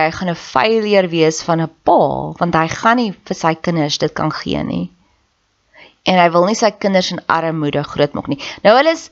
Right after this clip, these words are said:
ligjare ver van armoede af. Hulle het, hy het 'n bakkies, hy het 'n ordentlike kar, hy het twee motorfietsse, hy het nog 'n fancy een, die oranje een. Hulle gaan twee na drie keer 'n jaar met vakansie, hulle bly in 'n groot huis,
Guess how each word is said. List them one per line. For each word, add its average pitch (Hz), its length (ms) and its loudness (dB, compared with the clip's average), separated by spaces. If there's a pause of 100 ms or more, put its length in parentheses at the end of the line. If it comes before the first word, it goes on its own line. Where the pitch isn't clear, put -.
(140)
ligjare 170 640 4
ver 101 320 0
van - 160 -12
armoede 123 400 0
af. 65 320 0
Hulle 151 140 0
het, - 100 -6 (400)
hy - 140 0
het 151 100 -2
'n 147 80 -6
bakkies, 269 640 0
hy - 80 0
het - 100 -6
'n 165 60 2
ordentlike 170 560 0
kar, 269 400 4
hy 185 140 0
het 170 100 -12
twee 175 180 0
motorfietsse, 226 680 0
hy 214 220 4
het 175 100 -12
nog 165 160 -4
'n 160 320 2
fancy 185 560 -4
een, 165 180 0
die 156 140 2
oranje 151 500 2
een. 185 320 0 (460)
Hulle 170 220 2
gaan 175 440 -2
twee 247 240 2
na 208 140 0
drie 185 160 -2
keer 190 160 2
'n 190 140 2
jaar 156 120 4
met 160 140 -10
vakansie, 269 520 0
hulle 220 180 2
bly 180 420 2
in 196 100 -4
'n 180 140 4
groot 208 1080 4
huis, 160 800 0